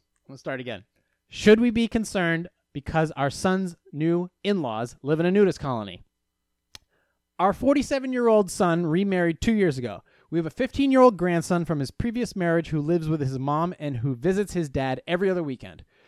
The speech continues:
We are not close with our new in-laws, who live out of state. We recently found out that they have purchased a second home very close to our son. The problem is,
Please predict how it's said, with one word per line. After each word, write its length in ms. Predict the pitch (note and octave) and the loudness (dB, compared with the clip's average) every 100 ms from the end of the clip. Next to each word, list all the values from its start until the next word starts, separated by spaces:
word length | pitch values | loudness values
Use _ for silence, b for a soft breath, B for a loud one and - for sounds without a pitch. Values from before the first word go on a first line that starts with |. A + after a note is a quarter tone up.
| b b b | b b b
We 200 | D3+ A#3+ | 0 2
are 120 | C4+ | 2
not 240 | B3+ A#3+ - | 2 -2 -4
close 540 | - E3+ E3+ - - _ _ | -2 0 0 -4 -14 _ _
with 240 | D3+ E3+ - | -2 -2 0
our 120 | D#3+ | -2
new 220 | E3 E3+ G3+ | 2 2 2
in-laws, 580 | F3+ D#3+ G#2+ - - - - | 0 -2 -4 -10 -20 -16 0
who 100 | F#3 | 4
live 220 | F3 D3+ | 4 2
out 180 | D3 G#3 | 0 0
of 80 | C4 | -2
state. 420 | - A#2+ F#2+ - - _ _ _ _ - | -6 -10 -10 -20 -20 _ _ _ _ -4
We 140 | D#3 | 0
recently 380 | G3+ A#3 D#4+ D#4 | 2 2 0 -2
found 260 | C4+ C4+ C4 | 0 -2 -2
out 60 | |
that 160 | B3 A3 | -4 -4
they 160 | G#3+ F3 | -2 0
have 260 | F#3+ D#3+ | 0 -2
purchased 400 | - G#3+ A#3 G3+ | -2 -2 -2 -8
a 80 | D#3 | -8
second 360 | - D4 C#4+ F#3 | -4 -4 -2 -2
home 220 | F3 E3+ | -2 -2
very 200 | C3+ D3+ | -2 -2
close 240 | D3 C#3+ | -2 -2
to 80 | F3 | 0
our 120 | G3 | -2
son. 320 | - D4+ A#2+ - _ _ _ - | 0 -4 -4 -10 _ _ _ -8
The 80 | - | 0
problem 380 | C#4+ D#4+ A#3 | 4 4 4
is, 420 | A3+ G#3+ E3+ F3 | 4 4 2 -2